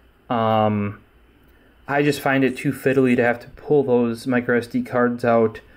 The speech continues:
Um, and nowadays, S D cards would end up being bigger than these.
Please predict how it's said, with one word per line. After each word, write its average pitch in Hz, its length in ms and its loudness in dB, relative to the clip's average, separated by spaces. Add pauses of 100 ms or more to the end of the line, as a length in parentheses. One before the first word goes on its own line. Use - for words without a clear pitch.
(600)
Um, 110 380 0
and 120 140 0
nowadays, 131 440 2
S 143 180 0
D 135 120 -6
cards 123 320 -2
would 120 100 0
end 117 100 2
up 113 60 -2
being 117 300 -2
bigger 117 520 0 (360)
than 113 180 0
these. 117 560 -2